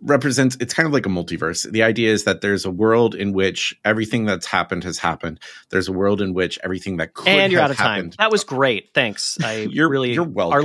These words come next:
Speaker 2: listeners
Speaker 1: I
Speaker 2: really
Speaker 1: guess.
Speaker 2: appreciate that, um,
Speaker 1: We should talk more about
Speaker 2: explanation.
Speaker 1: sciencey things. I feel like science is a fascinating thing.
Speaker 2: I
Speaker 1: You know,
Speaker 2: mean
Speaker 1: the problem is neither of us are particularly, uh, smart.
Speaker 2: Smart. Yeah, that's the word I was gonna use too.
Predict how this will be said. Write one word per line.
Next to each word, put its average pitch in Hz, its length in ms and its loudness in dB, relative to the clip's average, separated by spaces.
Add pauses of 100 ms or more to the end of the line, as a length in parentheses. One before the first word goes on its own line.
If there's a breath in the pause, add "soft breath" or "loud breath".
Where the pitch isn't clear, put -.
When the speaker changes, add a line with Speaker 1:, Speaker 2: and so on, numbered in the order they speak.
Speaker 2:
listeners 185 600 0
Speaker 1:
I - 60 -2
Speaker 2:
really 143 160 2
Speaker 1:
guess. 123 100 -2
Speaker 2:
appreciate 123 640 -2
that, 98 400 -4
um, 85 420 -8
Speaker 1:
We - 120 0
should 415 200 0
talk - 260 0
more 120 260 4
about 90 260 0
Speaker 2:
explanation. 82 500 -2
Speaker 1:
sciencey 78 260 -8
things. 80 460 -6
I - 60 -8
feel 190 180 0
like 120 180 0
science 82 520 -4
is 76 100 -8
a 78 60 -8
fascinating 78 680 -6
thing. 80 340 -6 (800 loud breath)
Speaker 2:
I - 180 0
Speaker 1:
You 131 60 8
know, 165 120 8
Speaker 2:
mean - 140 0
Speaker 1:
the - 60 2
problem 131 400 4
is 78 640 -6 (520)
neither 117 360 2
of 107 100 2
us 101 200 2
are 92 120 2
particularly, 85 1120 -4 (640)
uh, 69 300 -2
smart. 87 960 -4
Speaker 2:
Smart. 113 460 0
Yeah, 110 260 -4
that's 160 280 2
the 220 80 6
word 170 160 8
I 135 80 4
was 123 160 0
gonna 101 260 -6
use 95 400 -8
too. 92 320 -6